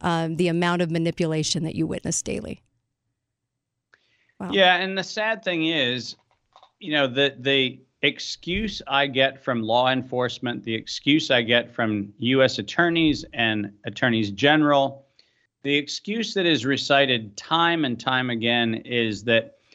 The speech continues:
Speaker 2: they don't have expertise in antitrust laws, they don't have expertise in domestic terrorism, they don't have expertise in white-collar crime.
Speaker 1: <laughs>
Speaker 2: And so e-, essentially what happens is that we have seven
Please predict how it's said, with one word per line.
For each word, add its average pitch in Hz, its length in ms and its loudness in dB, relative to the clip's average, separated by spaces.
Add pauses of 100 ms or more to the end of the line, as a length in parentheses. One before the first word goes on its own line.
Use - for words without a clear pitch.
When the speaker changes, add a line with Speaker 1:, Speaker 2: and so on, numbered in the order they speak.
(180)
Speaker 2:
they 139 100 4
don't 156 220 4
have 147 180 2
expertise 139 840 -2
in 127 140 -6
antitrust 120 720 0
laws, 135 400 2
they 127 140 -4
don't 123 180 0
have 117 220 0
expertise 113 800 0
in 123 180 -6
domestic 113 480 -4
terrorism, 139 840 2 (440)
they 139 100 0
don't 139 320 0
have 120 340 -2 (200)
expertise 131 760 -4
in 110 140 -6
white-collar 107 560 -2
crime. 147 680 2 (200)
Speaker 1:
<laughs> - 200 -12
Speaker 2:
And 151 160 4
so 160 360 2
e-, 160 260 -6
essentially 160 720 0
what 120 220 0
happens 113 560 -2
is 113 220 -8
that 131 120 -4
we 170 160 0
have 165 220 2 (240)
seven 165 640 0